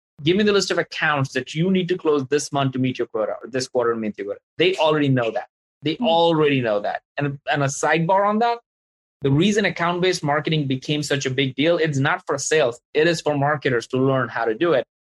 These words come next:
Speaker 1: Salespeople's title has always been account executive. They always got it. Marketing, we never got it. We gave them leads and they're like, "Dude, you haven't seen, I have an account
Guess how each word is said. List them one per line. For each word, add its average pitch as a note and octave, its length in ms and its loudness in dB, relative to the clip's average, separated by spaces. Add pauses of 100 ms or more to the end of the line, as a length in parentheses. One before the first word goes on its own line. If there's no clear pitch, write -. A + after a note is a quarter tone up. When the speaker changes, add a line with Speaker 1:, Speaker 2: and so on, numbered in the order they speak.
(460)
Speaker 1:
Salespeople's F3+ 720 0
title C#3+ 320 2
has C3 120 2
always E3 540 2
been C#3+ 180 2
account C3 540 -4 (140)
executive. A#2+ 640 -4
They B2+ 80 0
always D#3 440 2
got B2 240 0
it. G#2 120 -4 (120)
Marketing, D3 600 0 (180)
we F3 240 2
never C#3+ 240 2
got A#2 240 -2
it. A2+ 40 0
We C#3+ 120 0
gave F#3+ 220 2
them D3+ 160 2
leads E3 320 2
and C#3+ 80 0
they're C#3+ 80 0 (100)
like, B2+ 100 -6 (460)
"Dude, D#3+ 220 0 (340)
you C3+ 300 -2
haven't D3+ 240 -2
seen, D#3 320 0
I B2+ 60 -2
have C3+ 200 0
an C3 80 -2
account D3+ 540 -4